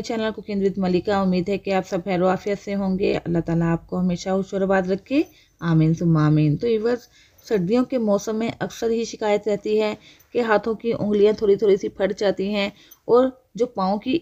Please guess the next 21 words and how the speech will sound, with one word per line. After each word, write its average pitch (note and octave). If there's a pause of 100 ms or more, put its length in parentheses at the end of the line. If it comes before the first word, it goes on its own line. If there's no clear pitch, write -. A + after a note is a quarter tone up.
एड़ियां F#3+
हैं A#3
वो F#3+
तो G#3
बहुत E3+
ही G3
ज़्यादा E3 (460)
फट A3
जाती F#3+
हैं, G3+
परेशान F3
करती F3
हैं। F#3 (400)
तो G#3 (200)
आज G3
हम A3+
एक G#3
ऐसी F3 (100)
आसान F3+
सी G#3+
ट्रिक G#3+